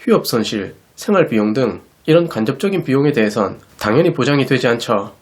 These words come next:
그 부분은 실비가 아닌 별도의 보험으로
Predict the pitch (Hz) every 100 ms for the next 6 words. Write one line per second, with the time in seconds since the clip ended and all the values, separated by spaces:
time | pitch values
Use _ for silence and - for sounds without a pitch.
0 | _ - 160 185 165 117 131 107 101 -
1 | - 196 202 180 98 117 220 - - _
2 | - 147 151 196 - 123 120 143 131 98
3 | -